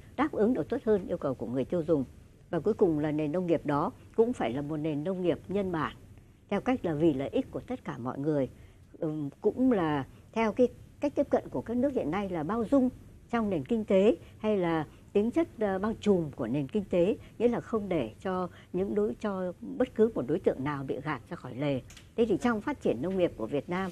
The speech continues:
hướng theo công nghệ cao, hướng theo các mặt đó cũng vậy, làm sao để có thể thu hút và có thể tạo được cho tất cả những người nông dân, những người đang sống ở nông thôn, gắn bó và dựa vào nông nghiệp cũng cùng có thể tham gia và phát triển được cuộc sống của họ.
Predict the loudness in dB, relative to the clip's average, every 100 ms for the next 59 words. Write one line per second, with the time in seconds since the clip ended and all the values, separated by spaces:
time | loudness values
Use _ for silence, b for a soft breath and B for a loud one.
0 | B B B 6 6 4 0 0 0 0
1 | -2 -4 -4 -4 -2 -2 -2 -4 -6 -8
2 | -10 -8 -8 -6 -8 -6 -6 -6 b b
3 | -6 -4 -4 -4 -4 -4 -6 -8 -4 -6
4 | -6 B -4 -2 0 2 0 0 -8 -8
5 | -6 -8 -6 -8 -2 -2 -2 -4 -6 -6
6 | -6 -6 -6 -8 b -4 0 2 2 0
7 | 0 2 2 2 B B -2 2 2 2
8 | 0 -2 -2 0 0 -2 -2 -2 0 0
9 | 0 B B -2 0 2 4 2 0 -2
10 | 4 4 4 0 0 2 4 4 2 B
11 | -6 -2 -2 -4 -10 -8 -4 2 2 2
12 | -2 -8 -12 -6 -6 -6 b b -6 -4
13 | -2 -2 -2 -4 -4 -4 -4 -6 B -8
14 | -6 -4 -6 -6 -10 -10 -8 -6 -6 -10
15 | -10 -12